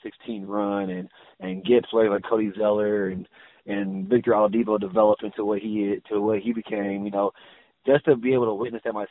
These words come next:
senior year, I think it was a kind of a treat, not to only our hard work, but to the fans'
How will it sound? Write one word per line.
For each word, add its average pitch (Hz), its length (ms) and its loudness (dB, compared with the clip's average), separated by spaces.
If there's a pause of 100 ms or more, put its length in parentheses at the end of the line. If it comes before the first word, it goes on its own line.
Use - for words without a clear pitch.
senior 104 220 -10
year, 117 340 -4
I 107 80 -4
think 110 260 -12
it 107 100 -6
was 101 260 -8 (100)
a 98 380 -10
kind 117 120 -6
of 101 60 -10
a 92 80 -10 (180)
treat, 120 380 -8
not 110 220 -4
to 120 80 -6
only 107 440 -6
our 110 220 2
hard 98 240 -2
work, 95 240 -6
but 101 140 -8
to 104 60 -20
the 92 180 -16
fans' 110 320 -6